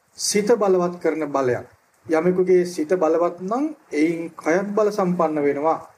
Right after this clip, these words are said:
යම් කෙනෙකුගේ සිත බලවත් නම් එයින් වචනයත් බලවත් වෙනවා. ඒතර යම් කෙනෙකුගේ සිත බලවත් වීමෙන් සිතත්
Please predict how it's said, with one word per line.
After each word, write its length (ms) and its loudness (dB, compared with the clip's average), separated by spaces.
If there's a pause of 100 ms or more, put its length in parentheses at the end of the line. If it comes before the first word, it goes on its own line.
(560)
යම් 320 -2
කෙනෙකුගේ 560 0
සිත 260 -6
බලවත් 480 2
නම් 180 -2 (120)
එයින් 400 2
වචනයත් 460 0
බලවත් 520 0
වෙනවා. 380 0 (680)
ඒතර 180 2
යම් 220 4
කෙනෙකුගේ 420 2
සිත 200 -8
බලවත් 460 2
වීමෙන් 280 -2
සිතත් 240 -8